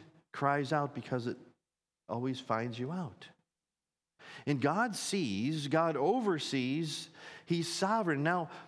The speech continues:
to make matters worse, now comes the excuses for disobedience. We can all be guilty of that, I suppose. And Saul said, "They have brought them from the Amalekites."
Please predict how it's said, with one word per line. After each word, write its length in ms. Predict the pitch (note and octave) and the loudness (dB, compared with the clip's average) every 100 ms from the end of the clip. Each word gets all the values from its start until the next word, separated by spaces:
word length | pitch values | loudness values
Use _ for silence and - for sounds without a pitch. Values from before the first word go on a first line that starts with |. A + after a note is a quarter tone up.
| - | -2
to 80 | F#3+ | 2
make 200 | G3 E3+ | 2 4
matters 400 | F#3 F3+ F3 D3 | 2 4 2 2
worse, 480 | F#3+ A3 F3 - - | 2 2 0 -2 0
now 220 | E3+ G3+ | 2 2
comes 360 | G3+ F#3 F3+ D#3 | 2 2 2 2
the 140 | F#3 | 0
excuses 680 | E3+ - - C4 C4+ F#3+ D#3+ | 0 -4 0 0 2 0 0
for 120 | D#3 | 0
disobedience. 1080 | B2 A#2+ - A#2 G2+ G2+ F2 E2+ - - - - _ _ _ _ _ _ _ | 2 0 2 0 0 -2 -2 -8 -10 -12 -12 -16 _ _ _ _ _ _ _
We 140 | A2 D3 | -8 -6
can 140 | A#2 | -4
all 100 | A2 | -2
be 120 | G2 | -4
guilty 340 | F2+ G2+ G2 G2+ | -2 -4 -2 -4
of 80 | |
that, 180 | F#2 C3 | -2 -2
I 80 | C3+ | -2
suppose. 680 | A#2 G2+ - G2+ D#3+ G3 - - _ _ _ - - - - - - - | -4 -10 -4 -2 -2 -6 -12 -18 _ _ _ -20 -20 -20 -18 -20 -18 -6
And 100 | C3 | 0
Saul 280 | F3+ F3 F3+ | 2 2 2
said, 400 | - D3+ D3 B2 A#2+ - _ _ _ - - - - | 2 2 0 -6 -10 -16 _ _ _ -20 -20 -20 -12
"They 680 | A2 B2 G3 A2+ A2+ F#3 D#3 | 0 2 4 4 2 0 -2
have 260 | B2+ C#3 A#2 | 0 0 0
brought 380 | A#2+ C3+ D#3 - | 0 2 0 0
them 420 | A2+ B2 C#3+ B2+ - - _ _ _ _ - | 0 2 0 -6 -14 -20 _ _ _ _ -2
from 180 | C#3+ | 0
the 100 | C#3+ | 2
Amalekites." 1000 | D3+ E3+ A3 D#3+ - F#2+ F2 - - - | 0 0 0 -2 -4 -6 -8 -12 -12 -12